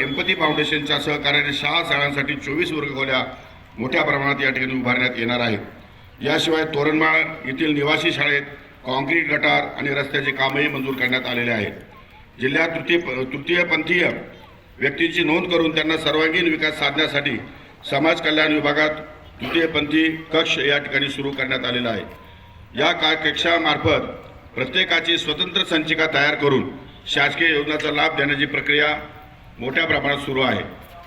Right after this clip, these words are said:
सर्व तृतीयपंथीयांनी या बाबींचा लाभ घ्यावा, असे मी या निमित्ताने आवाहन करतो. गेल्या एक मे महाराष्ट्र दिनी आपण आमची अभ्यासिका हा ग्रामीण भागातील वाचनालयाचा उपक्रम सुरू केलेला होता.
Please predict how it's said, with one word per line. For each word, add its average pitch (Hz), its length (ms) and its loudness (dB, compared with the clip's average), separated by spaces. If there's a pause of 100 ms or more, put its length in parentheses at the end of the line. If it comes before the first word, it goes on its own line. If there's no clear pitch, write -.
(120)
सर्व 175 220 2
तृतीयपंथीयांनी 156 800 0
या 139 500 0 (460)
बाबींचा 143 420 2
लाभ 143 280 0
घ्यावा, 127 500 0 (120)
असे 151 200 -4
मी 147 120 2
या 139 400 0
निमित्ताने 131 420 -2
आवाहन 127 300 2
करतो. 156 540 -4 (540)
गेल्या 143 240 2
एक 160 260 0
मे 151 160 4
महाराष्ट्र 151 420 2
दिनी 147 200 2
आपण 143 500 0 (540)
आमची 147 280 0
अभ्यासिका 160 540 0
हा 147 220 2
ग्रामीण 147 400 0
भागातील 143 400 0
वाचनालयाचा 135 600 -2
उपक्रम 131 500 -2 (420)
सुरू 156 220 0
केलेला 147 300 2
होता. 123 500 -2